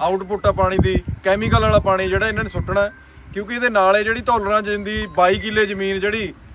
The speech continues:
ਬਹੁਤ ਹੀ ਜ਼ਬਰਦਸਤ ਤਰੀਕੇ ਨਾਲ ਸਰਕਾਰ ਨੇ ਡੀ ਸੀ ਦੇ ਹੁਕਮ ਕਰਕੇ, ਡੀ ਸੀ ਨੇ ਆਪ ਆ ਕੇ ਇਹ ਪੰਚਾਇਤ ਤੋਂ ਇਹਨੂੰ ਪੇਪਰ ਮਿੱਲ ਨੂੰ ਦਵਾਈ ਆ। ਬਹੁਤ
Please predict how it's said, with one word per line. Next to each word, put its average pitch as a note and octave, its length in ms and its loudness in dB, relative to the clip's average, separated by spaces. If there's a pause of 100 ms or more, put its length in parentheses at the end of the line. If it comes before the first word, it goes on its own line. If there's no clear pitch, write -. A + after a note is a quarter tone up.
(180)
ਬਹੁਤ G3 440 2
ਹੀ A#3 60 -6
ਜ਼ਬਰਦਸਤ G3+ 600 2
ਤਰੀਕੇ G3+ 400 -4
ਨਾਲ G3+ 280 4
ਸਰਕਾਰ F#3 580 2
ਨੇ G3 340 0
ਡੀ F#3 220 -8
ਸੀ F#3+ 180 -8
ਦੇ G3+ 120 0
ਹੁਕਮ F3+ 320 -6
ਕਰਕੇ, F3+ 380 -4
ਡੀ F#3+ 160 -2
ਸੀ G3 140 -10
ਨੇ G#3 100 -4
ਆਪ F#3+ 340 2
ਆ F#3 140 4
ਕੇ F#3 260 -2
ਇਹ F#3+ 40 0
ਪੰਚਾਇਤ E3 480 -4
ਤੋਂ G#3+ 240 -4 (460)
ਇਹਨੂੰ A3+ 160 -2
ਪੇਪਰ A#3 340 2
ਮਿੱਲ A#3+ 160 0
ਨੂੰ A3+ 120 -2
ਦਵਾਈ E3+ 320 2
ਆ। F3+ 60 4
ਬਹੁਤ A3 720 2